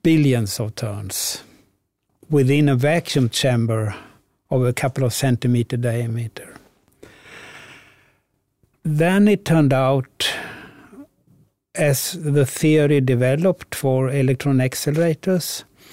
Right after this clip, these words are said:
that we could arrange the magnets in such a way that the driving terms for the instability cancelled.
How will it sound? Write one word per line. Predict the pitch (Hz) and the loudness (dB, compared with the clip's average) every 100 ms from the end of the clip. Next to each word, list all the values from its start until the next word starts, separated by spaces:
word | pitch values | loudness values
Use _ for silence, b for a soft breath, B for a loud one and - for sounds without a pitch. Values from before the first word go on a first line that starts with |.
| B B B B B | B B B B B
that | 151 147 - - _ _ _ - | -2 -2 -4 -20 _ _ _ -2
we | 156 160 - | 0 0 -2
could | - 196 208 190 | -4 2 4 4
arrange | 175 156 156 180 196 190 160 - - | 4 4 4 4 4 4 2 -2 -4
the | - 156 147 | -6 0 4
magnets | 147 143 143 165 165 175 175 - | 4 4 4 2 4 2 0 -4
in | - 156 | 0 0
such | 135 - 151 139 - | 0 0 -2 -2 0
a | 147 | 2
way | 131 131 143 175 180 151 B B B B B | 4 2 4 4 2 0 B B B B B
that | 196 131 135 143 131 - | -6 -2 2 2 0 -6
the | - 165 143 139 135 127 B B B 139 | -8 0 2 4 2 0 B B B -4
driving | 135 147 151 165 160 170 165 - | 0 2 2 2 0 0 -2 -4
terms | - 131 156 190 175 - - | 0 2 2 2 0 -2 -6
for | - - 143 | -6 -2 0
the | 135 143 143 | 2 2 2
instability | 139 - 151 143 180 165 120 104 120 104 107 - _ _ _ _ | 0 0 -2 0 2 2 2 -2 -6 -6 -8 -16 _ _ _ _
cancelled. | - 156 151 135 - 101 95 107 | -2 2 2 2 0 -4 -6 -12